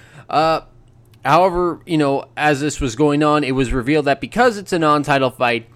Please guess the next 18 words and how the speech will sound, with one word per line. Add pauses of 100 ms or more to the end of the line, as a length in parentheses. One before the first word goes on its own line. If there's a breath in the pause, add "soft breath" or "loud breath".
(240 soft breath)
he
was
allowed
to
be (260 loud breath)
at
least
one
pound
over
the
limit, (200 loud breath)
and
that
is
in
the
contracts.